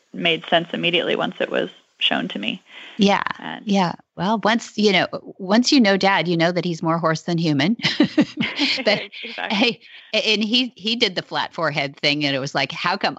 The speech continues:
Speaker 2: I didn't think of this? I was always, you know, fixing
Speaker 1: Mm-hmm.
Speaker 2: remedial horses after the fact. Why didn't I think about just training them off pressure before we ever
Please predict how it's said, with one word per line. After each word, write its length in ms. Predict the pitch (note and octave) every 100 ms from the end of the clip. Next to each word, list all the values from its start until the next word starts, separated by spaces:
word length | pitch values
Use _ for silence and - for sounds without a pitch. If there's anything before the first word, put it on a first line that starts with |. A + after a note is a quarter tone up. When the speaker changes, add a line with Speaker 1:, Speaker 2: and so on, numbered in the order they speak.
| -
Speaker 2:
I 140 | D#3+
didn't 240 | A#3+ D3+ C#3+
think 160 | D3
of 60 | C3+
this? 160 | C3 E3
I 100 | D#3
was 180 | D#3+
always, 400 | D3+ D#3+ D3+ - -
you 160 | D3
know, 80 | C#3
fixing 360 | A3 G#3+ - D#3
Speaker 1:
Mm-hmm. 80 |
Speaker 2:
remedial 460 | D3 D3+ F#3 G#3 E3
horses 380 | D#3+ D3 D3 C3+
after 280 | - C#4+ -
the 120 | C3+
fact. 300 | C3 C3+ D3
Why 160 | D#3 D#3
didn't 180 | G3 G3+
I 100 | E3
think 260 | - E3
about 320 | D3+ C#3+ B2 -
just 220 | D3 -
training 300 | D3 C#3+ C#3
them 140 | B2+
off 240 | B2 C3 -
pressure 280 | C3 -
before 320 | B2+ C3 - B2
we 140 | B2
ever 360 | - B2+ B2